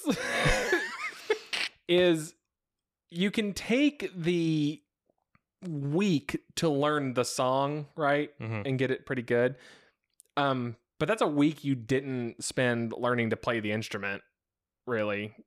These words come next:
Speaker 1: You know, like, I'm not, I won't say that it's, there isn't some transferability between learning how to play a song and play the instrument properly, but, you know, I, I think, but it's also a lost opportunity cost to learn anything else. And the more you try to collect party tricks,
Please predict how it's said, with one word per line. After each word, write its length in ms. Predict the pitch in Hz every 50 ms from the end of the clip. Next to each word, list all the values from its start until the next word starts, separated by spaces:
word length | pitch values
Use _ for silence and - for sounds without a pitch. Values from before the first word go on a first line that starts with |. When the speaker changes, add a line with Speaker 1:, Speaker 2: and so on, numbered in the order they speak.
| _ -
Speaker 1:
You 100 | 135 123
know, 260 | 120 113 113 113 -
like, 120 | 107 135 143
I'm 100 | 160 180
not, 100 | 185 170
I 80 | 180
won't 180 | 190 175 151 -
say 180 | - 160 147
that 100 | 143 135
it's, 180 | 131 123 - - - - -
there 140 | - 131 131
isn't 220 | 127 127 120 127
some 240 | - - 135 131 127
transferability 920 | - 139 131 127 123 - - 135 127 123 120 123 120 123 127 127 123 123 120
between 320 | 120 113 123 123 117 113
learning 200 | 113 117 117 113
how 60 | 117
to 60 | 113
play 260 | - - 120 101 113 113
a 40 |
song 400 | 107 - 123 117 113 113 113 113
and 120 | 110 110 -
play 160 | - 120 110
the 120 | 110 110
instrument 380 | 110 113 - - 120 113 113 -
properly, 600 | - 113 113 113 127 123 123 127 131 135 135 135 _ _ _ _ - - - _ _ _ _ _ _ _ _ -
but, 240 | 135 123 120 113 - _ _ _ _ _ _ _ _ _ _ _ _ _ _ _ _ _ _ _ _ _ _ -
you 120 | 165 151
know, 180 | 131 127 123 120 -
I, 120 | 127 139 - -
I 80 | 135 135
think, 360 | - 170 160 147 135 - - _ _ _ _ _ _ _ _ -
but 220 | 151 156 151 147
it's 100 | 139 -
also 320 | 202 220 202 - 180 143 131
a 120 | 117 110 - 127
lost 320 | 127 135 139 135 - -
opportunity 460 | 131 120 - 123 - 135 127 120 117
cost 300 | - - 127 117 110 - - - _ _ - -
to 120 | - 135
learn 180 | 123 123 120 117
anything 280 | 113 113 104 110 104 110
else. 300 | 107 101 98 104 - -
And 100 | 127 117
the 40 | 117
more 260 | 123 135 156 180 185 156
you 160 | 147 139 127
try 180 | - - 143
to 100 | 127 123
collect 460 | - - - 123 120 110 107 _ _ -
party 500 | - 131 123 127 127 120 113 107 104 101
tricks, 600 | - - 117 107 104 104 - - - - -